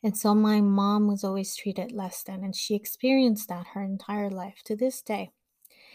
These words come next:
And I didn't understand it as a kid. Um, but it creates this weird self-image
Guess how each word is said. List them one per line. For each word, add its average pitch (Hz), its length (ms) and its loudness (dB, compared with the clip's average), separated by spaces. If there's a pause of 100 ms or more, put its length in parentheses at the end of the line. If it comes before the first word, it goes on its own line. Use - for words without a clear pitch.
(180)
And 226 120 0
I 233 80 2
didn't 277 200 4
understand 214 640 0
it 196 80 -2
as 190 160 -4
a 185 60 -8
kid. 202 300 -8 (1700)
Um, 202 260 2
but 220 240 6
it 226 180 4
creates 220 520 6
this 226 380 0
weird 196 840 -4 (1120)
self-image 196 1160 -2